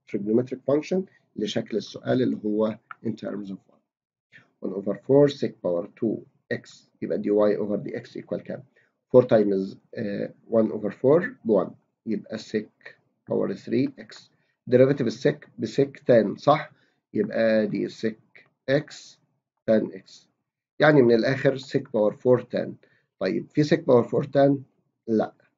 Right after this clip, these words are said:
بس في حاجة تاني، في مديني in terms of y. ركز بقى يا جميل. أنا لو أنا عايز أجيب sec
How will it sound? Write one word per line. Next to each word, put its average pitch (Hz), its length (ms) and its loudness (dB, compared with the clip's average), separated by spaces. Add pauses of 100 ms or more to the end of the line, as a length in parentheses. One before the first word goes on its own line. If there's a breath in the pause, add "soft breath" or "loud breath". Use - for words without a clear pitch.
(180)
بس 110 300 -8
في 131 180 0
حاجة 127 240 4
تاني، 101 420 0 (340)
في 127 140 4
مديني 120 540 2
in 123 40 -6
terms 113 400 2
of 101 440 0
y. - 160 -14 (240)
ركز 117 380 0
بقى 107 200 0
يا 104 60 0
جميل. 95 360 -6 (1800 soft breath)
أنا 160 360 6 (280)
لو 113 220 6
أنا 139 120 8
عايز 135 180 8
أجيب 123 320 2
sec 123 220 -4